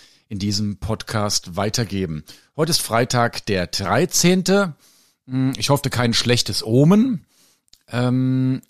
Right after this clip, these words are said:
ich entführe euch heute entgegen der Ankündigung von zwei Wochen, äh, in ein anderes Gebiet, aber keine Angst, das Thema Radfahren wird in der nächsten Folge kommen. Ich habe aus, ja, aus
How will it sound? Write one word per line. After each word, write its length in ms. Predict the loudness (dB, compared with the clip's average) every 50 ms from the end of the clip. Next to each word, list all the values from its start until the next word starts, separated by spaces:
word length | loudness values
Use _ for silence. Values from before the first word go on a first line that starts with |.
| _
ich 380 | _ -10 -8 -6 -4 -4 -4 -6 -10 -16 -20 -12
entführe 480 | -10 -8 -8 -6 -6 -2 2 2 4 4
euch 260 | 4 2 0 -2 0
heute 340 | 2 4 4 2 0 -2 -6 -4
entgegen 960 | -4 -4 -4 -6 -12 _ -2 0 2 4 2 2 2 0 0 2 2 0 0
der 180 | 0 0 0 0
Ankündigung 840 | -2 -4 -4 -4 -4 -2 0 0 0 0 0 -2 0 0 -2 -4
von 600 | -6 -6 -4 -4 -2 -2 -2 -4 -4 -6 -10 -16 -20 _
zwei 320 | -12 -8 -4 -4 -2 -2
Wochen, 400 | -2 -2 -2 -2 -2 -2 -2 -4 -8 -16 -20 _ _ _ _ _ _ _ _
äh, 440 | -4 -2 0 0 0 0 -2 -4 -6
in 120 | -6 -4 -4
ein 100 | -2 -2
anderes 400 | -2 0 0 0 0 -2 -4 -6
Gebiet, 640 | -8 -8 -4 -2 -2 -2 -2 -4 -4 -6 -6 -8 -8 -10
aber 180 | -8 -6 -6
keine 300 | -6 -4 -4 -4 -2 -2
Angst, 540 | -2 -2 -2 -2 -4 -4 -6 -8 -10 -10 -8
das 320 | -8 -6 -4 -4 -6 -4 -4
Thema 320 | -2 -2 0 -2 -2 -4
Radfahren 760 | -2 0 0 0 0 -2 -4 -2 -2 0 0 0 0 0 -2
wird 160 | -4 -6 -6
in 80 | -6 -6
der 100 | -6 -4
nächsten 300 | -4 -6 -6 -8 -10 -8
Folge 320 | -8 -6 -6 -6 -6 -8
kommen. 440 | -6 -4 -4 -2 0 0 -2 -2 -4 -8 -18 -20 -20 -20 -20 -20 -20 -20 _ _
Ich 260 | _ -8 -6 -4 -4 -4
habe 520 | -2 -2 -2 -4 -4 -4 -4 -4 -2 -2
aus, 380 | -4 -4 -4 -2 -2 -2 -2 0
ja, 160 | 0 0 0
aus 480 | 0 -2 -6 -8 -8 -8 -8 -10 -12